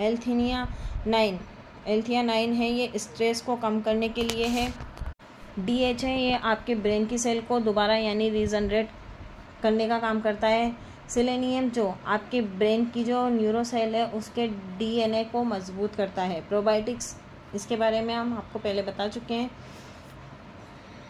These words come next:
फास्फोडाइलसिरिन ये basically जो न्यूरो में आपका दिमाग सोचता है वो आपकी body तक जल्दी पहुंचाने का काम करता है।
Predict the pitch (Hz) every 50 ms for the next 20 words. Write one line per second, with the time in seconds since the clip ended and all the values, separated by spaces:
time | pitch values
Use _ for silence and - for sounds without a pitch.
0 | - - - - - - - - - - - 240 226 240 233 240 262 262 247 233
1 | 240 247 240 - 240 233 233 240 240 247 247 240 240 226 214 208 214 - 233 226
2 | - 226 233 240 233 240 240 240 220 214 214 208 214 226 226 226 226 226 - -
3 | - - - - - - 226 226 233 233 226 214 208 202 208 - 240 233 214 196
4 | 208 202 208 214 226 226 226 - 220 202 202 202 - - 220 208 214 208 190 185
5 | 170 170 - - - - - - - 208 233 - - 220 226 226 226 - 262 254
6 | 220 220 220 220 220 240 240 233 240 240 233 214 214 214 208 214 240 240 233 220
7 | 208 208 214 208 208 208 220 226 220 220 196 202 214 214 202 196 202 - 214 214
8 | 226 240